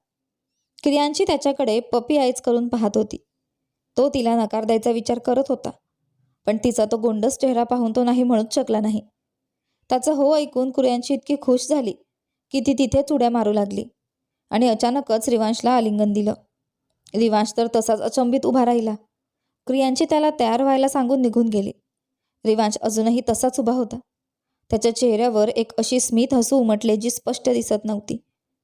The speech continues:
पण ती होती. दुसरीकडे सिया उठताच दक्ष तिच्यासाठी नाश्ता घेऊन येतो. नाश्ता पाहून सिया काहीच बोलत नाही आणि शांतपणे खायला लागते, कारण तिला माहीत होतं की तिला पुढे खूप काही करायचं आहे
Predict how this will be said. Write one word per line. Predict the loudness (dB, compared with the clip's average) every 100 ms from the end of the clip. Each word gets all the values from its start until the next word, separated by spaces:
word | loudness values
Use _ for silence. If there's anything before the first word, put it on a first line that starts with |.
| _
पण | -4 -2
ती | 0
होती. | 0 0 -4 -16 _ _ _ _ _ _ _ _
दुसरीकडे | -2 0 2 0 0 -2 -8 _ _ _ _ _ _ -4
सिया | 2 2 2
उठताच | -2 -2 -2 0 -2 -4
दक्ष | 0 0 -2 -8
तिच्यासाठी | -4 -2 0 0
नाश्ता | -2 -2 -2 -2
घेऊन | 0 -2
येतो. | -2 -2 -6 -12 _ _ _ _ _ 0
नाश्ता | 0 0 0
पाहून | 0 0 0 -2
सिया | 0 0 0
काहीच | 0 -2 0
बोलत | 0 0 0
नाही | 0 0
आणि | 0 -2
शांतपणे | 0 0 0 -2 -2 0
खायला | 2 2 0
लागते, | -2 -6 -10 -10 _ _ _ _ -2
कारण | 0 0 0
तिला | 0 0
माहीत | 0 0 0
होतं | 0 -2
की | -2
तिला | -2 0
पुढे | 0 0 0
खूप | 0 -2 -2
काही | -2
करायचं | 0 0 -2 -4
आहे | -8 -8